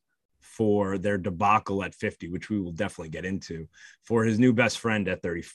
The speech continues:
at, at, that they picked at fifty-four. And that's Sky Moore, a speedy, shifty slot that will, without a doubt, lessen the blow that,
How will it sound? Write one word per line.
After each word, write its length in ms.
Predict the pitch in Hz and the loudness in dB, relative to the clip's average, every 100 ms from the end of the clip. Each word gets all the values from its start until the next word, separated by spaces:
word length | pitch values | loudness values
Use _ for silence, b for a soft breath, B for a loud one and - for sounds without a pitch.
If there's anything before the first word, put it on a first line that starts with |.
| 95 | -4
at, 180 | 101 - | -2 -2
at, 180 | 104 | -2
that 160 | 98 110 | 0 0
they 140 | 110 | 0
picked 340 | 98 - 117 - | 0 0 0 0
at 120 | 101 | -4
fifty-four. 640 | - 101 92 - 80 73 - _ _ - | -2 -4 -6 -10 -10 -10 -14 _ _ -4
And 100 | 107 | -2
that's 160 | 101 | 0
Sky 360 | - - 101 104 | -2 2 4 4
Moore, 460 | 104 104 107 107 - _ | 4 4 2 0 -6 _
a 80 | - | -10
speedy, 420 | - 131 127 123 | -4 4 6 6
shifty 440 | - 135 123 117 | 2 0 0 0
slot 500 | 110 - 104 104 107 - _ b b b _ | -4 0 4 6 6 2 _ b b b _
that 340 | - 101 101 - | 0 2 2 2
will, 480 | 117 120 117 117 - _ _ _ _ - | 6 6 6 2 -2 _ _ _ _ -6
without 380 | 113 127 127 135 | -2 4 4 4
a 20 | |
doubt, 520 | 101 107 101 113 127 | -2 -2 2 2 0
lessen 580 | - 98 107 104 - 123 | -4 -2 0 0 0 2
the 80 | 104 | 2
blow 500 | 85 92 92 95 104 | 0 -2 0 2 2
that, 240 | 101 95 | 2 -4